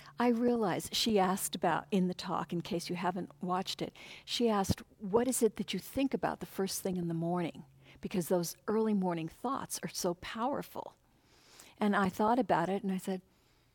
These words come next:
"I have a tendency to think about all the work I have to do for the day." And I'm, I'm starting my day kind of organizing all this work, and I end up feeling very overwhelmed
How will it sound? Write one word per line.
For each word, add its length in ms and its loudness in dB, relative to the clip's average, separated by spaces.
"I 500 4
have 140 4
a 40 -2
tendency 540 2
to 100 2
think 280 0
about 420 2
all 140 4
the 80 0
work 300 0
I 100 -2
have 300 -6
to 100 -2
do 260 -6
for 160 -2
the 140 -4
day." 320 -6
And 160 2
I'm, 200 0
I'm 160 0
starting 420 2
my 140 2
day 460 2
kind 220 -2
of 120 -6
organizing 1000 0
all 160 0
this 240 -4
work, 480 2
and 260 2
I 240 0
end 240 4
up 200 0
feeling 640 -2
very 380 2
overwhelmed 800 0